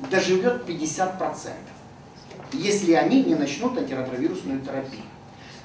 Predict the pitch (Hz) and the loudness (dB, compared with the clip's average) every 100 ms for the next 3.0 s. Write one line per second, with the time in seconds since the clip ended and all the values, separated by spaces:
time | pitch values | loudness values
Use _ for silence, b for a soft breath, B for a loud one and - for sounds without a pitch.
0 | - 135 247 - 226 240 254 - 233 - | -6 0 0 2 0 0 0 0 -2 -4
1 | 233 254 226 - 170 208 190 196 175 - | 0 2 2 0 2 8 8 8 4 4
2 | 170 190 190 220 160 - 330 370 302 | 0 0 2 4 6 6 4 2 0